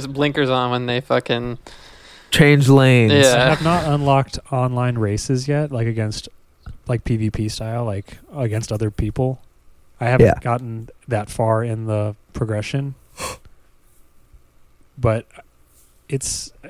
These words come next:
Speaker 3: it's, it's, it, it very realistic.
Speaker 2: Okay.
Speaker 3: Which it might be a detriment if that's not your thing. Like, if you're, like, casually playing it, it's gonna be a very frustrating game.
Speaker 2: Yeah.
Speaker 1: How do the
Speaker 2: Feel like a
Speaker 1: graphics look?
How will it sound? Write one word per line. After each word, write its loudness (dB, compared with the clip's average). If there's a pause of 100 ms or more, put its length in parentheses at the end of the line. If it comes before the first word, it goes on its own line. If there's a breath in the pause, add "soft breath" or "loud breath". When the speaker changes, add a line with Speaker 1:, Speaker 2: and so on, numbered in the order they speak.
(640)
Speaker 3:
it's, -2
it's, 0 (140)
it, -6 (220)
it -2
very 2
realistic. -8 (760)
Speaker 2:
Okay. 6 (600)
Speaker 3:
Which -6 (100)
it -8
might -6
be -2
a -4
detriment -6
if -8
that's -8
not -4
your -4
thing. -8
Like, -12
if -14
you're, -4
like, -8
casually -6
playing -4
it, -12
it's -10
gonna -6
be -2
a -4
very -8
frustrating -10
game. -12 (680)
Speaker 2:
Yeah. 4 (400 soft breath)
Speaker 1:
How 4
do 4
the 0
Speaker 2:
Feel 8
like 4
a 4
Speaker 1:
graphics -6
look? -4